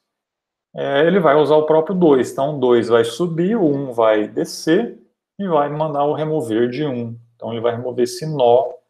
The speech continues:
aqui com o elemento um. Aí, o dois vai assumir a raiz. Tá? Então, aqui, ó, dois é a raiz. Não tem mais filho esquerdo, então fica nulo.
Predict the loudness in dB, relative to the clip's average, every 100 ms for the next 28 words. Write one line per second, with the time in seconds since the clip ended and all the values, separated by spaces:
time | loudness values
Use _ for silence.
0 | _ _ _ -10 -8 -6 -6 -4 -4 -4
1 | -4 -6 0 2 2 -2 -6 -6 0 2
2 | 4 4 4 2 2 0 -4 -4 -4 -2
3 | -2 -2 -4 -2 -4 -4 -14 -18 _ _
4 | _ _ _ _ _ _ _ -4 -4 -4
5 | -8 -4 -2 0 0 2 4 4 2 2
6 | 2 2 2 -2 -6 -18 _ _ _ _
7 | _ _ _ -2 0 2 2 0 -2 -2
8 | 0 2 2 0 -2 2 2 0 -6 -8
9 | -4 -2 2 2 2 0 -4